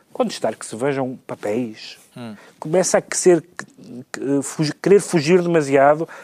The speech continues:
Speaker 1: e é uma coisa que eu, que eu acho um pouco desconfortável,
Speaker 2: Sim.
Speaker 1: eh, do ponto, do ponto de vista. Agora, eles têm razão,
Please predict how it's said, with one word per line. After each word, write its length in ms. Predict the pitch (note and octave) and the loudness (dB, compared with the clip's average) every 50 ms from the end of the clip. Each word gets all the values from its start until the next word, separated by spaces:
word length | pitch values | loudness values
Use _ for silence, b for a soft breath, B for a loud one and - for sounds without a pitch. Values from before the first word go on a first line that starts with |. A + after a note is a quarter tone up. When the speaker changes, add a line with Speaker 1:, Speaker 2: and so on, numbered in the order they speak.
| B B | B B
Speaker 1:
e 100 | C3+ D3+ | 4 4
é 40 | E3+ | 6
uma 140 | E3+ F#3+ E3+ | 6 4 4
coisa 220 | - G3+ F3 G3+ | 4 4 4 2
que 140 | F3 - G3+ | 2 4 4
eu, 120 | G3 G3 D#3 | 4 4 4
que 120 | D#3 G3 | 2 4
eu 60 | F3+ | 4
acho 180 | F#3+ F3+ - F#3+ | 4 4 2 -2
um 40 | E3+ | -2
pouco 200 | - F#3 - - | -2 -2 -4 -4
desconfortável, 840 | - - - F#3 E3 - - F3 - E3 D3+ D3+ D3 D#3 D#3 D#3 D#3 B B B B B | -8 -4 -2 -2 -2 -4 -8 -2 2 4 4 4 4 2 0 -2 -4 B B B B B
Speaker 2:
Sim. 60 | - - | -2 0
Speaker 1:
eh, 220 | C#3+ C#3+ C#3+ D3 | 2 4 4 4
do 120 | C#3+ C#3+ C#3+ | 2 0 -4
ponto, 320 | - _ - D#3 D3+ D3 | -4 _ -2 -2 -2 -2
do 80 | C#3 C#3 | -4 -4
ponto 160 | - D3+ C#3 | -4 -6 -2
de 60 | - | -2
vista. 260 | D3+ C#3 - - B2 | -2 -2 0 -2 -2
Agora, 220 | A#2 A#2+ A#2+ A#2 A2+ | 0 2 2 2 2
eles 120 | G2+ - | 0 0
têm 140 | - C3 C3 | 2 2 2
razão, 400 | B2+ C#3+ D3 C#3 D3+ D3+ E3+ | 2 2 2 2 2 2 2